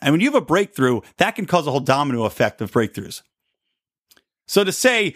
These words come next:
this many people are gonna die ten years from now because of this cause or that cause, absolutely ridiculous. Just let the market work. Okay, how's abouts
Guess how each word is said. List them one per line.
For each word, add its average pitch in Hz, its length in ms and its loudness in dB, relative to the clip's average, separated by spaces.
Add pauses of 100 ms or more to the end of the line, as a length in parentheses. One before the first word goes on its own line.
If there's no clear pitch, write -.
(140)
this 175 380 0
many 196 220 0
people 175 360 0
are 131 100 2
gonna 127 180 -2
die 143 300 0
ten 190 320 -2
years 165 300 -2
from 139 120 0
now 123 240 2
because 117 320 -2
of 123 80 -2
this 131 140 -2
cause 113 260 0
or 117 40 -4
that 117 180 2
cause, 110 220 0 (400)
absolutely - 480 -2
ridiculous. - 600 -6 (640)
Just 131 180 0
let 156 300 0
the 160 100 2
market 120 560 0
work. 92 520 -10 (2500)
Okay, 185 420 0 (320)
how's 294 560 0
abouts 156 800 -2